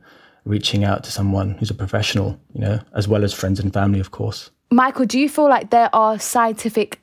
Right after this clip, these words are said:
Speaker 2: explanations for anxiety disorders?
Speaker 1: Yeah, so definitely, hundred percent. Now, if you think about, like, evolution, you know, h-, early humans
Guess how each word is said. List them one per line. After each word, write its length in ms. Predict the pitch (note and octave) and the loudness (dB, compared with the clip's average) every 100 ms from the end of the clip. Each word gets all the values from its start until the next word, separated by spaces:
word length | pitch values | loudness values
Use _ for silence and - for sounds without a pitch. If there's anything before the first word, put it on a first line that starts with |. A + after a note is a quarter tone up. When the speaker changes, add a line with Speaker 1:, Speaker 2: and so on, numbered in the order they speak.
| - | -4
Speaker 2:
explanations 960 | A3 - - G#3+ A3 A3 - G3 F3+ | -2 -4 -4 0 2 0 -2 -4 -6
for 340 | - G3+ F#3 F3 | -4 0 2 0
anxiety 560 | G3 F3+ G#3 F#3 F3+ G3 | -4 0 2 2 0 -4
disorders? 760 | F3+ - - F#3 F3+ F3+ G3 - _ _ - | -4 -4 -2 0 0 -2 -4 -14 _ _ -2
Speaker 1:
Yeah, 240 | C#3 C#3 | 2 2
so 420 | A2 - A#2+ A2 G#2+ _ _ _ | 2 0 0 0 -2 _ _ _
definitely, 480 | A#2+ A#2 G#2+ F#2 F2+ | -2 -2 -6 -6 -6
hundred 280 | G2+ A2 | -2 -4
percent. 340 | - - F#2+ - _ _ - - - _ - | -4 -10 -10 -12 _ _ -20 -20 -20 _ -2
Now, 160 | B2+ A#2+ | -2 -2
if 120 | B2 | -2
you 80 | D#3 | 0
think 200 | F3 G3 | 0 0
about, 220 | F3 E3 | 0 0
like, 320 | C#3+ B2 - - _ _ _ _ - | 0 -2 -6 -20 _ _ _ _ -6
evolution, 720 | C3 A#2+ A#2+ C3 - A2+ G2+ | -4 0 0 -2 -2 -2 -2
you 80 | G2+ | -2
know, 260 | G#2+ A2 - - _ - | 0 -2 -4 -14 _ -18
h-, 160 | - - | -16 -4
early 280 | C#3+ D3 C#3+ | 0 2 0
humans 560 | C3+ C3 B2+ A2+ G#2 | 0 0 0 0 -4